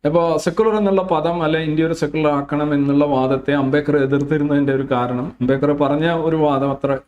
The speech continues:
കൺവിൻസിങ് ആണെന്ന് എനിക്ക് തോന്നുന്നില്ല. പുള്ളി പറഞ്ഞത് ഇനി വരാൻ, സെക്കുലർ ആവുമ്പോൾ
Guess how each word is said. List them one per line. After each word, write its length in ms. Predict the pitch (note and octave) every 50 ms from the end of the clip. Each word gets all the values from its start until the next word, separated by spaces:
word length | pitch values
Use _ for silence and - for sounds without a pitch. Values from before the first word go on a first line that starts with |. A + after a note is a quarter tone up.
| _ _ C#3+
കൺവിൻസിങ് 500 | B2+ C3 C3 C3 C3+ C3 - C3+ C3 B2+
ആണെന്ന് 320 | B2 A#2+ B2 A#2+ B2 B2+
എനിക്ക് 160 | B2 A#2+ A#2+
തോന്നുന്നില്ല. 360 | - - B2 A#2 A#2+ A#2+ C3+ B2+ -
പുള്ളി 140 | B2 B2+ B2+
പറഞ്ഞത് 380 | B2+ B2+ A#2+ B2 B2 B2+ F3
ഇനി 180 | F#3 F3 D3 D3 C#3+
വരാൻ, 480 | C3+ C3 C#3 C#3 C#3+ D3 D3+ C#3+ C#3+ -
സെക്കുലർ 400 | - D3 C3+ - C#3+ C#3+ C#3+ C#3
ആവുമ്പോൾ 380 | C3 C3+ C3+ C3+ C#3+ G3 B3+